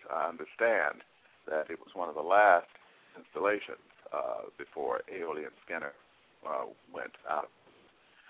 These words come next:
But, uh, it's a medium-sized instrument. It's in the concert hall. It has these three manuals, and it has, um, a console that can be moved. It's movable, so it can be moved middle of the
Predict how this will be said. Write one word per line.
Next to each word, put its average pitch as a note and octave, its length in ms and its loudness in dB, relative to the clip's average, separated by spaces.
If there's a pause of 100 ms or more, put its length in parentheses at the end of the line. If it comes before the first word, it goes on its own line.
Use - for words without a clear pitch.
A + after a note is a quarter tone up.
(280)
But, F2+ 280 4
uh, D#2+ 140 0
it's - 120 -6
a D#2+ 40 -18
medium-sized G#2+ 640 0
instrument. - 440 -14
It's - 200 -12
in D#2 80 -16
the - 80 -14
concert F2+ 440 -8
hall. F#2 480 2 (480)
It - 80 -10
has D#2+ 760 2
these F#2+ 100 -12 (120)
three G2 140 -8
manuals, F#2+ 580 -2 (320)
and E2 120 -6
it D#2+ 100 -6
has, F#2+ 600 4 (200)
um, C2+ 480 -6 (260)
a D#2+ 80 -2
console G2 680 -4 (480)
that F#2 320 4
can F#2+ 240 -8
be E2+ 240 -10
moved. C#3 300 -4
It's - 160 -12
movable, A2 440 -6 (100)
so E2 500 2 (120)
it G2 140 -10
can - 260 -20
be G2 60 -14
moved F#2 360 -10 (540)
middle G#2+ 200 -4
of G2 80 -4
the G2+ 80 -20